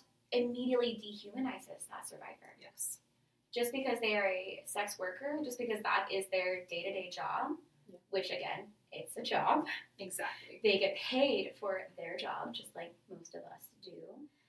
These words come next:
Speaker 1: But they're in an incredibly vulnerable state. It takes away from their healing and their process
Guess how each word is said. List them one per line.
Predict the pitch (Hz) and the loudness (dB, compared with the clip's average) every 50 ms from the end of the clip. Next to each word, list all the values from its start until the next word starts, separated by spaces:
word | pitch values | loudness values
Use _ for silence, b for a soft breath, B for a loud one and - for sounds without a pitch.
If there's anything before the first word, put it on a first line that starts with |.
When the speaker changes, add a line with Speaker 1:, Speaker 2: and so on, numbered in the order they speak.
| b b b b _ _ _ _ _ _ _ _ _ _ _ _ _ _ _ _ _ _ - | b b b b _ _ _ _ _ _ _ _ _ _ _ _ _ _ _ _ _ _ 0
Speaker 1:
But | 214 208 202 - - - | 4 4 4 4 2 0
they're | - 220 233 240 247 | -2 -2 0 0 -2
in | 226 196 | -2 -2
an | 190 | -4
incredibly | 185 185 - - - - 208 202 202 - 208 202 - - | -6 -8 -8 -10 -10 -8 -8 -8 -6 -6 -8 -8 -8 -8
vulnerable | - - 190 196 196 - - - - - | -8 -8 -8 -8 -10 -10 -12 -14 -14 -12
state. | - - - - - _ _ _ _ _ _ _ _ _ _ _ _ _ _ _ _ _ _ - | -12 -12 -12 -14 -16 _ _ _ _ _ _ _ _ _ _ _ _ _ _ _ _ _ _ 0
It | 240 226 - - | 0 0 0 0
takes | - - 262 262 262 - - | -2 -2 -2 0 0 0 0
away | 220 208 208 202 196 196 196 202 202 - | 0 0 2 4 4 4 4 2 -2 -4
from | 196 196 196 190 190 | -4 -4 -4 -4 -2
their | 190 190 196 196 | -2 0 0 -2
healing | 196 196 190 190 190 196 202 202 202 | -4 -6 -8 -10 -10 -10 -12 -16 -18
and | 196 196 190 | -18 -10 -4
their | 190 190 190 190 190 196 196 - | -2 0 2 2 2 0 -2 -6
process | - - - - - 247 254 - - - - | -8 -8 -8 -8 -6 -6 -6 -6 -6 -8 -10